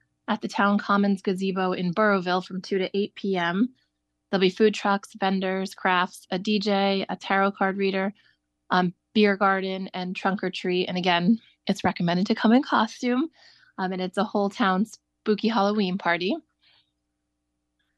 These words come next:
Saturday, October twenty-first, is the Spooky Fall Festival at Rocky Point in Warwick from ten A M to three thirty P M. Um, the Warwick Community Police, um, will be with jam and events, and the Ocean State Food Truck Festival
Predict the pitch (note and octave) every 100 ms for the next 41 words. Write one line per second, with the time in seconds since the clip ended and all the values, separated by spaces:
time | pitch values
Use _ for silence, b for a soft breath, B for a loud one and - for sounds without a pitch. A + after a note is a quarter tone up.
0 | _ - G#3+ G#3+ A3 G#3+ G#3 - G3+ G3
1 | G#3 G3 - G#3 G3+ - - G3 G3+ F3+
2 | - A3+ G#3+ G3+ G#3 G3 G3+ G3+ - A3
3 | G#3 F#3+ - F#3 - G3+ - G3+ F#3+ -
4 | F#3 F#3 F#3 F3+ F3+ - F#3 F#3 - F#3
5 | F3+ F#3+ F#3+ - F#3+ F3+ F#3+ G3 - A3+
6 | G#3+ A3 A#3+ _ _ _ _ _ _ -
7 | F#3+ F#3 G3+ G3 - A3 A3 B3 B3 B3
8 | A#3 A#3 A#3 A3+ B3 _ - _ _ _
9 | _ - G3 F#3 F#3 - - G#3 G3 G3+
10 | - - G3 - - - G3 G3 G3 G3
11 | G3+ G3 G#3+ - F#3+ F#3 F#3+ F#3+ F#3+ -
12 | F#3+ G3 - A#3 G#3 G3+ - F#3+ - F#3+
13 | F#3 F3+ F3+